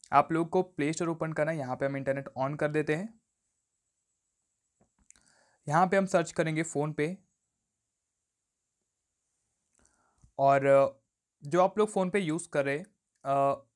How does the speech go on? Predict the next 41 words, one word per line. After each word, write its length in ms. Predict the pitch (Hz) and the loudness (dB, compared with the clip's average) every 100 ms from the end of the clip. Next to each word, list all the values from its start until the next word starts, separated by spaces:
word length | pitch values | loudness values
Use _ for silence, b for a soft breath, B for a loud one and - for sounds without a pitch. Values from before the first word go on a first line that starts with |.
| _ _ _ - | _ _ _ 0
कभी 200 | 165 202 | 0 2
कभार 200 | 208 208 | 0 0
क्या 140 | 196 | 0
होता 180 | 170 156 | 0 0
है 80 | 160 | -6
कि, 320 | 151 165 175 b b b b | -4 -6 -6 b b b b
अ, 220 | - 135 135 | -4 -2 -2
सॉफ्टवेयर 500 | - 160 160 170 165 | -2 -4 -4 -6 -4
में 120 | 160 | 2
बग 180 | 147 147 | 2 2
आ 60 | |
जाने 180 | 147 151 | -2 -4
की 100 | 151 | -6
वजह 160 | 139 143 | -8 -8
से 100 | 151 | -8
इस 80 | |
टाइप 160 | - 135 | -8 -8
की 100 | - | -10
प्रॉब्लम 440 | - 123 127 139 | -4 -2 -2 0
आ 40 | 147 | 2
जाती 300 | 143 139 143 | 0 0 -4
है। 140 | 139 - _ b b b b | -6 -8 _ b b b b
तो 60 | 104 | 2
आप 240 | 156 - | 2 2
लोग 240 | 175 170 180 160 _ - | -2 -2 -4 -6 _ -4
पहले 340 | 139 139 160 | -2 -2 -4
प्ले 340 | 165 _ 139 151 | -6 _ -4 -4
स्टोर 160 | 165 | -4
पे 160 | 151 160 | -6 -4
सर्च 260 | 151 143 | -2 -4
करें 280 | - 160 151 | -6 -4 -4
PhonePe 420 | 151 143 143 147 | -4 -4 -4 -4
को, 240 | 143 151 208 _ _ _ _ | -2 -2 -4 _ _ _ _
और 240 | 117 143 - | 2 2 2
अगर 380 | 135 151 175 151 | -2 0 0 0
PhonePe 440 | 196 156 160 165 | -4 -6 -4 -4
में 120 | 180 180 | -4 -2
कोई 200 | 185 - | -4 -2
अपडेट 360 | 127 127 147 165 | -4 -2 -4 -4
अवेलेबल 460 | 156 156 156 151 | -4 -4 -4 -4
होगा, 300 | 147 151 190 | -2 -4 -6